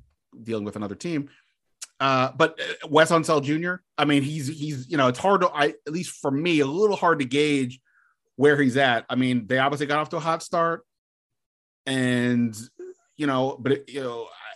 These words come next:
I, I don't, it, when things started to fall apart, you could classically look at it and say, "Boy, is the coach losing the locker room?" All these players are saying kind of outrageous things, but it's also way too early and, and all that. W-, any sense, whether based on your own observations or just talking to people around the league,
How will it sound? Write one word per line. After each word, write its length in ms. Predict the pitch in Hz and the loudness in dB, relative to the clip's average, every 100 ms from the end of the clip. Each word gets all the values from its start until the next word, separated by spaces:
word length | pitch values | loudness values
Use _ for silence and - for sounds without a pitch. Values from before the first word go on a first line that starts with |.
| - | -10
I, 60 | 156 | -8
I 20 | |
don't, 280 | 151 180 214 | -2 -2 -2
it, 140 | 156 156 - | -8 -12 -8
when 180 | 151 147 | -2 -2
things 180 | 190 180 | -2 0
started 200 | 175 160 | 0 2
to 60 | |
fall 240 | 147 160 151 | 0 2 0
apart, 380 | 135 160 156 127 | 0 2 2 2
you 80 | |
could 140 | 123 131 | -4 -6
classically 560 | - 139 143 139 135 | -2 0 2 0 -4
look 200 | 123 127 | -2 0
at 140 | 131 120 | 0 -2
it 40 | |
and 120 | 117 | -4
say, 160 | 107 120 | -4 -4
"Boy, 260 | 104 123 113 | -2 -2 -2
is 200 | 117 104 | -4 -8
the 60 | |
coach 320 | - 127 113 | -2 -2 -2
losing 240 | 117 104 101 | -4 -8 -8
the 60 | |
locker 380 | 92 147 170 160 | -2 0 0 0
room?" 180 | 156 143 | -2 0
All 120 | 110 | -2
these 160 | 110 101 | -4 -8
players 300 | - 120 107 | -4 -2 -2
are 60 | |
saying 240 | 101 117 107 | -4 -6 -6
kind 180 | - 104 | -6 -6
of 60 | |
outrageous 560 | 98 95 107 98 95 - _ _ _ _ _ | -6 -6 -6 -6 -12 -18 _ _ _ _ _
things, 460 | 185 180 175 165 - _ _ _ _ | -2 -2 -2 -6 -8 _ _ _ _
but 140 | 214 170 | 2 2
it's 120 | 156 | 2
also 240 | 175 165 | 0 2
way 260 | 147 139 151 | 4 4 4
too 220 | 139 139 | 2 2
early 440 | 131 131 131 127 120 | 2 2 2 0 -2
and, 160 | 113 135 | -4 -6
and 80 | |
all 80 | 120 | -2
that. 180 | 120 110 | -2 -2
W-, 200 | 123 - - | -6 -8 0
any 220 | 160 180 | 2 2
sense, 320 | - 170 180 | 0 0 0
whether 220 | 135 135 135 | 2 2 2
based 340 | 131 131 131 | 0 -2 0
on 80 | 127 | 0
your 100 | 123 | 0
own 120 | 135 | 0
observations 580 | 131 127 120 127 135 123 | -2 -4 -4 -4 -4 -8
or 40 | |
just 260 | 98 98 - | -8 -14 -6
talking 280 | 107 - 104 | -6 -4 -8
to 60 | |
people 260 | 101 113 107 | -8 -8 -6
around 200 | 104 104 | -4 -4
the 80 | 98 | -4
league, 320 | 107 113 | -6 -6